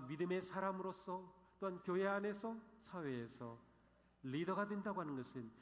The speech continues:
세상의 그러한 리더가 되는 것인가? 아니면 예수님을 따르는 온유하고 겸손한 자가 되는 것인가? 그런데 이 온유하고 겸손함은 단지 온유하고 겸손함뿐만이 아니라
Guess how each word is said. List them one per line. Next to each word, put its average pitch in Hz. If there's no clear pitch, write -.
세상의 196
그러한 208
리더가 226
되는 247
것인가? 160
아니면 131
예수님을 190
따르는 170
온유하고 147
겸손한 147
자가 127
되는 117
것인가? -
그런데 104
이 139
온유하고 147
겸손함은 180
단지 127
온유하고 131
겸손함뿐만이 170
아니라 131